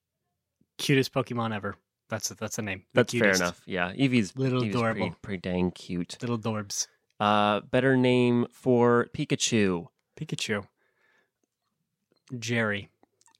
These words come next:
Speaker 2: Yeah, you're right. He does look like a Jerry.
Speaker 1: He does look like a Jerry.
Speaker 2: <laughs> It definitely looks like a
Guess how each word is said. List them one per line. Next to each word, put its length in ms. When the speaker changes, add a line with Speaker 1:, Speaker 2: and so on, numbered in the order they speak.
Speaker 2:
Yeah, 160
you're 180
right. 160
He 60
does 200
look 140
like 120
a 60
Jerry. 560
Speaker 1:
He 80
does 200
look 160
like 120
a 80
Jerry. 320
Speaker 2:
<laughs> 120
It 440
definitely 720
looks 280
like 240
a 40